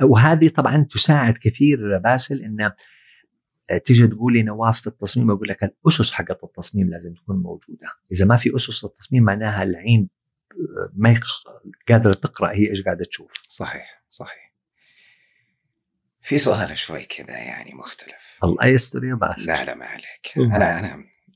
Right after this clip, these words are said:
Speaker 2: أنا ودي.
Speaker 1: آه.
Speaker 2: أكثر شيء تفضله،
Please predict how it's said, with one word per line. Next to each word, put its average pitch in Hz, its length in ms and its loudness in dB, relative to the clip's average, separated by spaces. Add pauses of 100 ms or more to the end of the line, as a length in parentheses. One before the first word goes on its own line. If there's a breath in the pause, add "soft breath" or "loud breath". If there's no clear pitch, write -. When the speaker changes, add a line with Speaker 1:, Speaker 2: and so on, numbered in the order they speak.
Speaker 2:
أنا 113 80 -2
ودي. - 460 -2 (140)
Speaker 1:
آه. 95 160 4 (600 loud breath)
Speaker 2:
أكثر 110 360 -2
شيء 113 360 -4
تفضله، - 560 -12